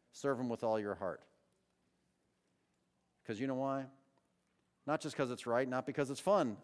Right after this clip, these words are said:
It's all those things. Let me give you another reason.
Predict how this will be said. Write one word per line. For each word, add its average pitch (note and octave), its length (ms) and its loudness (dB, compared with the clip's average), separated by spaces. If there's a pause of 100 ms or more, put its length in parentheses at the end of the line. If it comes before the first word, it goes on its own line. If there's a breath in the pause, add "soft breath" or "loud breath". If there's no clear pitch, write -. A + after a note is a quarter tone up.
It's A#2 100 -4
all F#3 220 6
those C3 240 2
things. G2+ 420 -2 (840)
Let C#3+ 100 0
me D3 40 2
give C#3+ 120 0
you D3+ 60 2
another C#3+ 260 4
reason. G2 340 -4